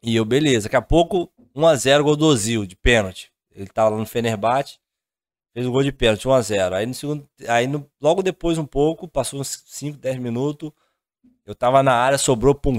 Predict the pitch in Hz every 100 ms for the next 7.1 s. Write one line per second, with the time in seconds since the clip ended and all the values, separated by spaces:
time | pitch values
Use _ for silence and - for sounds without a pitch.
0 | 139 147 180 202 233 233 226 247 143 127
1 | 139 170 165 117 101 _ _ _ _ _
2 | _ _ _ _ _ - 143 139 170 -
3 | 156 131 143 160 143 131 113 104 _ _
4 | _ _ _ 127 123 156 151 160 151 147
5 | 147 143 190 190 - 170 165 165 156 156
6 | 147 160 170 _ _ 117 135 143 131 110
7 | 95